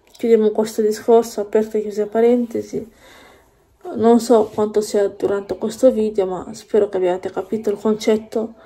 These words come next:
del mio argomento, che sono stufa e stanca di sentire gli uomini che fanno del male alle donne, perché è una cosa, non è una cosa bella. Sì, è vero, anche, anche in famiglia succedono brutte cose,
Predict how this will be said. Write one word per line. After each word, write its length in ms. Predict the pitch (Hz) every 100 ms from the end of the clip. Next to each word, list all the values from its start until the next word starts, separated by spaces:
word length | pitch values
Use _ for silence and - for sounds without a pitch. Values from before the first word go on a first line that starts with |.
| _ _
del 140 | - 226
mio 120 | 214
argomento, 720 | 214 208 202 180 185 214 285
che 100 | -
sono 280 | 220 214 202
stufa 380 | - 254 233 208
e 40 |
stanca 680 | 208 - 196 214 214 262 285 - - - _
di 120 | 254
sentire 880 | - 294 269 208 202 208 - - - - _ _ - -
gli 120 | 233 247
uomini 300 | 233 214 214
che 120 | 220
fanno 240 | 214 208
del 180 | 202 208
male 240 | 208 196
alle 80 | 175
donne, 520 | 185 104 185 190 - -
perché 260 | - - 214
è 20 |
una 140 | 220
cosa, 220 | 233 226
non 280 | 202 214 226
è 40 | 226
una 160 | 196
cosa 260 | 202 214 202
bella. 640 | - 190 196 208 226 - _ _ _ _ _
Sì, 300 | - 233 233
è 100 | 214
vero, 240 | 208 185
anche, 540 | 190 - 196 - - - - - _
anche 280 | - 220 -
in 100 | 226
famiglia 320 | 226 214 220
succedono 480 | 202 - - 196 185
brutte 360 | 185 202 - 202
cose, 600 | - 107 196 185 -